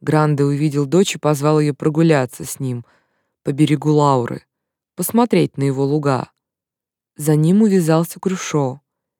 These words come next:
Евгения любовалась прекрасным видом на Лауру,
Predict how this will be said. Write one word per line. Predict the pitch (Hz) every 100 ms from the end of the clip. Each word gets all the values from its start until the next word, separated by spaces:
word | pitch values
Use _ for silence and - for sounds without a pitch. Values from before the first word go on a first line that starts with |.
| _ _ _ _ _ _
Евгения | 151 147 143 170 170 160
любовалась | 160 151 156 160 151 143
прекрасным | - - - 156 147 147 143
видом | 139 151 139 135
на | 135 131
Лауру, | 165 220 180 139 135